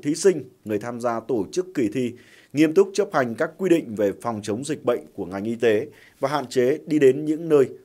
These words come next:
không thật cần thiết. Chỉ đạo các trường đặt điểm thi, rà soát các điều kiện cơ sở vật chất, thiết bị phục vụ công tác coi thi, nhất là các điểm thi ở vùng sâu, vùng xa, các điểm thi đặt tại trường trung học cơ sở, trung tâm giáo dục thường xuyên,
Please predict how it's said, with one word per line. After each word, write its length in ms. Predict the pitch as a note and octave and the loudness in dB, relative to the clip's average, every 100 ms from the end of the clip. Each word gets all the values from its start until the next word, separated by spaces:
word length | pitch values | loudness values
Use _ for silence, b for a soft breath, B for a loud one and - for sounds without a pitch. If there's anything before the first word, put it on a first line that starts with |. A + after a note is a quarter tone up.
| _ | _
không 220 | _ D3+ D3 | _ -2 -2
thật 160 | A#2 - _ - | -4 -6 _ -4
cần 160 | G2 | -4
thiết. 160 | B2 D3 - - b b b b b b | 0 -2 -2 -14 b b b b b b
Chỉ 140 | D3+ | 4
đạo 220 | C#3 C3 C3 | 6 6 2
các 120 | G3+ G#3 D#3+ | -2 -2 -8
trường 260 | D#3 C#3+ A#2 B B _ C3 | 2 2 2 B B _ -4
đặt 220 | D3+ D3+ | -4 -2
điểm 260 | E3+ C3 G#2 | 2 2 2
thi, 240 | F#3+ F3 | -2 -2
rà 240 | D3+ C#3+ B2 | 0 0 0
soát 260 | - G#3 G3+ | -2 -4 -4
các 200 | G3 G3 | -8 -6
điều 240 | E3 D3+ C3+ | -4 0 0
kiện 240 | C#3+ C#3 | 0 -2
cơ 80 | D#3 | -2
sở 160 | C#3 | -2
vật 140 | G#2+ - | -2 0
chất, 160 | F#3+ G3 - - | -2 -4 -10 -4
thiết 180 | A3 | -2
bị 220 | F3 E3 A#2+ | 2 0 0
phục 180 | A#2+ B2 | -6 -4
vụ 200 | B2+ - | -4 -2
công 160 | C3+ B2+ | -4 -2
tác 260 | C#3+ D#3+ - | -2 -4 -2
coi 160 | C#3+ | -2
thi, 220 | C#3 C#3+ C3 B B - | 0 -2 -2 B B -4
nhất 200 | F#3+ C#3 | -4 0
là 240 | B2 G#2 - | 2 0 -2
các 240 | F3 - | -8 -4
điểm 260 | F3 A#2+ F#2+ | 0 0 0
thi 240 | F#3 D3+ - _ | -2 -2 -8 _
ở 140 | G#2+ | -6
vùng 220 | - G#2 F#2+ | -4 -6 -6
sâu, 220 | - B2 | -4 -2
vùng 180 | A#2 F#2+ | -4 -4
xa, 260 | B2 A#2 G#2 b b - | -2 -2 -4 b b -4
các 100 | A3 | 2
điểm 200 | C#3+ A2 | 2 2
thi 180 | D3+ | -2
đặt 160 | C3+ G#2 - | 0 -2 -2
tại 180 | A#2+ G#2+ G#2 | -4 -2 -4
trường 280 | B2+ G#2+ G#2 | -2 -2 -4
trung 180 | G#3 F3 | -6 -4
học 220 | D#3+ A2 - | -4 -4 -2
cơ 100 | C#3+ | -2
sở, 240 | C#3+ G#2 - b b - | 2 0 0 b b -2
trung 140 | D3+ | 2
tâm 240 | C#3+ C3 | 2 0
giáo 160 | A#2+ G#2+ | -2 -2
dục 200 | D3 - | -2 -6
thường 180 | D#3 B2 | -2 -2
xuyên, 340 | G#2 D#3+ C3+ | 0 0 0